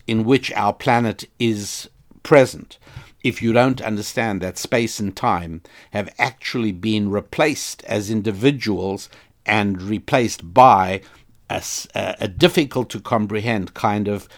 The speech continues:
combined reality. And in exactly the same way, so it is that we too,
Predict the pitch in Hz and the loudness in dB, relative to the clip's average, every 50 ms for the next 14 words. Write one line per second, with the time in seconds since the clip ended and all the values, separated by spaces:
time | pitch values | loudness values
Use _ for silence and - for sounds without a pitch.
0 | - _ - - 117 104 101 95 113 110 107 107 107 104 95 98 101 95 95 95 | -18 _ 0 2 2 2 4 6 6 6 6 6 4 0 -4 -4 -4 -4 -4 -4
1 | 92 90 90 82 78 80 80 - - - - - _ - 107 107 107 107 104 104 | -4 -4 -6 -8 -10 -14 -16 -18 -20 -20 -20 -20 _ -10 -6 -4 -4 -4 -4 -4
2 | 101 98 95 117 110 110 - - 107 87 92 92 - - 101 92 95 98 101 123 | -6 -4 -2 -2 -2 -2 -4 -8 -10 -8 -10 -8 -6 -6 -4 -4 -4 -2 0 2
3 | 131 110 104 107 - - - - - - - - - - - 113 104 110 120 120 | 2 4 2 0 -2 -6 -16 -20 -20 -12 -8 -4 -2 0 2 4 4 6 6 6
4 | 135 170 190 - - - - - _ _ _ - - - - _ _ _ _ _ | 4 4 2 0 -4 -8 -12 -18 _ _ _ -20 -20 -20 -20 _ _ _ _ _
5 | _ _ - - - - - - 110 107 107 110 92 95 - - - - - 104 | _ _ -20 -20 -20 -16 -10 -8 -4 0 0 0 0 0 -2 -8 -12 -12 -8 -4
6 | 107 127 143 147 139 - - - 220 220 160 98 - | -2 -2 -2 -2 -4 -2 2 2 2 2 2 -2 -4